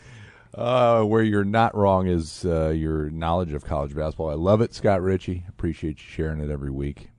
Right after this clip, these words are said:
I appreciate you writing about it every morning, even during football season.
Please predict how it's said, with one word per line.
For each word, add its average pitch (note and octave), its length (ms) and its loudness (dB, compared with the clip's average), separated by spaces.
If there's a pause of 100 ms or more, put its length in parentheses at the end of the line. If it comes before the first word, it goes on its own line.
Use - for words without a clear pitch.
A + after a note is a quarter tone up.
(140)
I B1+ 40 -12
appreciate C#2 540 -8
you D2 80 -8
writing F#2+ 280 0
about C#2+ 240 -4
it C#2 100 -10
every D2+ 220 -4
morning, F2+ 640 -2 (360)
even A#2+ 300 0
during G#2 280 0
football C#2+ 420 -8
season. - 400 -18